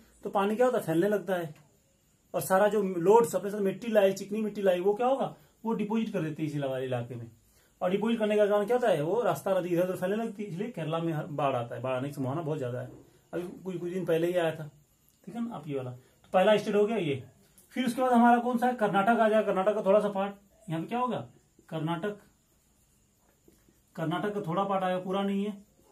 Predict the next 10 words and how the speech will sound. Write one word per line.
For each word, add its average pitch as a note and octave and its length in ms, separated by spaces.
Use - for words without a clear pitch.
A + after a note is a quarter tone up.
ठीक G3+ 140
है। A3+ 160
फिर G#3+ 100
मान G#3+ 160
लीजिए A3 160
इसके A#3 160
ऊपर A3+ 160
हमारा G#3+ 260
गोवा G#3 340
है, G#3 220